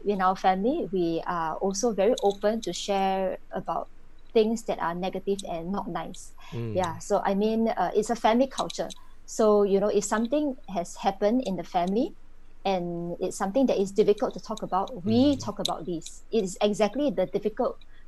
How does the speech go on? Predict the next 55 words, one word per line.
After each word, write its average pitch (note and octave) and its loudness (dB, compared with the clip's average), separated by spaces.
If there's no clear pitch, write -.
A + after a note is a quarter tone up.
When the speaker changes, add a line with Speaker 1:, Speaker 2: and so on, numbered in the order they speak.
Speaker 1:
topics G#3+ 2
that F3+ -6
we A3+ 4
want F#3 0
to - -8
talk - -10
about. - -12
So C#4 4
topics G#3+ 0
like E3+ -6
what? E3 -4
So - -6
for G3 -4
example, F3+ -4
you F#3+ -2
know, F3 -6
uh, F3 -2
when E3+ -4
somebody G3+ 4
in E3 -4
the F3+ -6
family F#3+ -2
passed G3+ -2
away, E3 -6
Speaker 2:
Mm. G2+ -6
Speaker 1:
yeah, F3+ 2
instead A3+ 0
of F3+ 0
shunning A3+ 4
away G3+ 4
from F3 -6
it, G3 0
we G#3+ 2
face A3 2
it - -2
Speaker 2:
Yep. G3 4
Speaker 1:
blank G3 -6
front. E3+ -2
You E3+ -6
know, F3+ -4
I F3+ -2
tell A3+ -2
my G3 0
kids, - -8
you F3 -6
know, E3+ -8
"Okay, F3 -10
uh, E3+ -4
one F#3+ 0
of F#3 -2
our D#3+ -4
grand F#3 -4
uncles F#3+ -6
passed A3 -4
away." F3+ -2